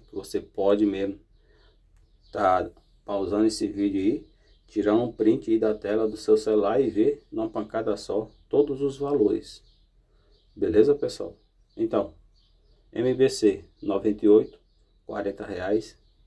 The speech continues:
É, soberba, cento e dez reais. F C, duzentos e quarenta reais. Ela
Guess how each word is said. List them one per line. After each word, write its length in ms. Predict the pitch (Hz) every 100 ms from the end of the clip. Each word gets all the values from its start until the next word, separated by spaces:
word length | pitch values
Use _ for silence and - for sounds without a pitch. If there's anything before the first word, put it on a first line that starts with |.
| _ _ _ _ _ _ _
É, 640 | - 95 95 90 85 - -
soberba, 560 | - 104 98 92 90
cento 300 | 90 101 92
e 40 | 87
dez 200 | 90 87
reais. 500 | 85 90 110 - _ _ _ _ _ _ _ _ _ _ _ _ _ _ _ _ _ _ _ -
F 240 | - -
C, 280 | 143 123 127
duzentos 420 | - 117 107 107
e 40 | 107
quarenta 420 | 107 101 101 104
reais. 520 | 101 98 87 85 - _ _ _ _ _ _ _ _ _ _ _ _ _ _ _ _ _ _ _ _ _ _ _ _ _ _ -
Ela 720 | 113 120 127 120 110 90 -